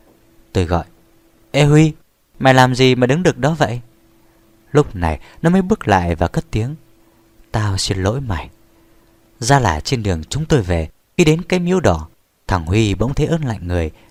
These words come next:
nên tăng ga chạy lên đằng trước, mặc cái xe ra sao thì ra. Nó cứ nghĩ tôi sẽ chạy theo sau nó, nhưng nó không ngờ, nó vừa đi là có thứ gì thế chỗ của nó và đưa tôi đi một chuyến như chết đi sống lại.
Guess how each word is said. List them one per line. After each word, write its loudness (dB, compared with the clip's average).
nên 0
tăng -4
ga -2
chạy -6
lên -6
đằng -8
trước, 0
mặc 0
cái 0
xe -2
ra 0
sao -2
thì -6
ra. -4
Nó 0
cứ -4
nghĩ -2
tôi 2
sẽ -2
chạy -2
theo -2
sau -4
nó, -2
nhưng 0
nó 2
không -2
ngờ, 2
nó 2
vừa 0
đi -4
là 6
có 0
thứ -4
gì 0
thế -2
chỗ 4
của -4
nó -6
và 2
đưa -2
tôi -2
đi -2
một -2
chuyến -4
như -2
chết -4
đi -4
sống -10
lại. -8